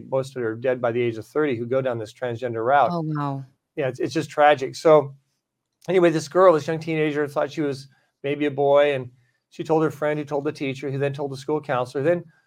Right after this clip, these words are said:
Speaker 1: called the social worker. Social worker then talked to the parents and said, "You know, your, your daughter, you know, feels like she is actually a, a boy." And of course, she's not a boy. There's not a single male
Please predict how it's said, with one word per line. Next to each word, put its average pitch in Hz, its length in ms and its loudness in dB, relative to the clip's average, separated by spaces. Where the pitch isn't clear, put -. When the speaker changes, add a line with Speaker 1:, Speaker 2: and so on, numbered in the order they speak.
Speaker 1:
called 165 220 4
the 139 40 -8
social 185 360 0
worker. 123 280 -2
Social 180 380 0
worker 147 200 0
then 143 220 -2
talked 151 280 4
to 143 100 -2
the 127 80 -4
parents 156 520 -2
and 135 80 -12
said, 135 260 -2
"You 143 100 -4
know, 127 260 -2
your, 131 240 -4
your 131 160 -4
daughter, 135 520 2
you 151 180 -10
know, 131 60 -6
feels 139 360 2
like 127 160 -2
she 135 280 -6
is 131 300 -4
actually 127 520 -4
a, 127 320 -6
a 123 80 -6
boy." 123 460 -2
And 123 320 -6
of 139 100 -12
course, 139 240 -4
she's 131 220 -6
not 160 180 6
a 180 60 10
boy. 131 400 0
There's 131 160 -4
not 143 140 0
a 135 40 -4
single 139 560 0
male 147 760 0